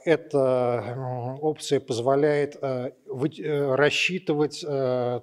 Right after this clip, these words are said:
траек-, э, рассчитывать зоны возможн-, и объем возможного воздействия от различных, а, э, видов, а, абляции. То есть, э, также ан-, в ангиограф можно зало-, заложить параметры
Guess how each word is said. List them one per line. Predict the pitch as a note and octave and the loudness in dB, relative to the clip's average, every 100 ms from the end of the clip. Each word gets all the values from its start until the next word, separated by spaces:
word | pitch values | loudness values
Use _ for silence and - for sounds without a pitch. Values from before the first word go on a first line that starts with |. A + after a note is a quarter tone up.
| - | 0
траек-, | D3 C#3+ - | 2 2 -2
э, | D#3+ D#3 D#3 | -4 -2 -2
рассчитывать | C#3 C#3 C#3+ C#3+ - G3 D#3+ D3 - | -2 2 2 2 -2 -2 0 -2 -2
зоны | E3+ A2+ D3+ F3 D#3 | -4 0 2 2 4
возможн-, | C#3+ C#3+ C#3 D3+ - F#3+ | 2 2 0 0 -2 -2
и | C#3+ | 0
объем | C#3+ C3+ F3+ E3+ | 0 0 0 2
возможного | C#3 B2 D3 D3+ C#3 C3 | 2 2 0 0 0 0
воздействия | A#2 B2+ A#2+ D3 C#3 C3+ | 2 2 0 -4 -2 -4
от | - | -4
различных, | B2 A#2 C3+ C#3+ C#3+ A#2+ - _ - - - - - | -2 -2 -4 -6 -6 -8 -12 _ -20 -20 -20 -20 -8
а, | B2 | -4
э, | B2 C3 C3 B2 | -2 -2 -4 -6
видов, | C3+ D3+ A#2+ C3+ E3 D3 - C#3 | -6 -8 -8 -4 -2 -2 -2 -2
а, | C3 B2+ B2 B2 B2+ C3+ C#3 - | 0 0 0 0 -2 -6 -10 -4
абляции. | C3+ D3 C#3 B2+ - A2+ F2+ - _ - _ | 2 4 4 2 -2 -10 -14 -20 _ -20 _
То | C#3 | -6
есть, | B2 - | -6 -6
э, | C#3 B2 A#2+ A2+ | -8 -6 -6 -4
также | C#3+ A#2+ B2+ | -2 -2 -2
ан-, | D3 D3 | 0 0
в | C3 | 0
ангиограф | C#3 D3 C#3 B2 - | 0 2 2 0 -4
можно | C#3+ B2+ B2 | -2 -2 -2
зало-, | A2 B2 C3+ D3 | -4 0 2 2
заложить | B2 C3+ C#3+ B2+ A#2+ - | 0 2 2 0 -4 0
параметры | C#3+ C#3 C3+ B2+ - B2 A2+ | 2 2 -2 -4 -6 -6 -6